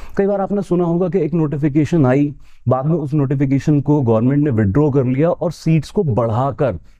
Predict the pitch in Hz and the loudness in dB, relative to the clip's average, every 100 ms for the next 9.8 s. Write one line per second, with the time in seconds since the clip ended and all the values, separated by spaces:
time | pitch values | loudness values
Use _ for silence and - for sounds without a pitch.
0 | - 247 214 185 127 110 120 101 98 107 | -4 -4 -2 -2 -2 -2 -2 0 0 0
1 | 95 85 85 82 92 98 - - - _ | 0 -2 -4 -2 -2 -2 -10 -20 -20 _
2 | - - 240 226 160 180 214 196 208 226 | -14 -6 -4 -4 -4 -2 -2 -2 -4 -4
3 | 247 - - - - - - 113 143 185 | -6 -8 -20 -20 -20 -16 -4 -2 0 -4
4 | 240 175 165 170 220 220 180 175 214 202 | -4 -4 -4 -4 -4 -4 -2 -2 -2 -2
5 | 175 208 226 214 190 208 175 190 160 131 | -2 -2 -2 -4 -2 -4 -2 -2 0 0
6 | 101 101 95 - - - - - - 175 | 0 -4 -4 -6 -6 -6 -14 -16 -4 -2
7 | 208 208 214 220 185 208 208 - 175 - | -2 -2 -4 -4 -2 -4 -6 -6 -10 -10
8 | - - - - 165 160 196 170 208 262 | -16 -20 -16 -4 -2 0 -2 -2 -4 -4
9 | 269 - - - - 156 - 269 | -4 -8 -10 -10 -2 -2 0 -2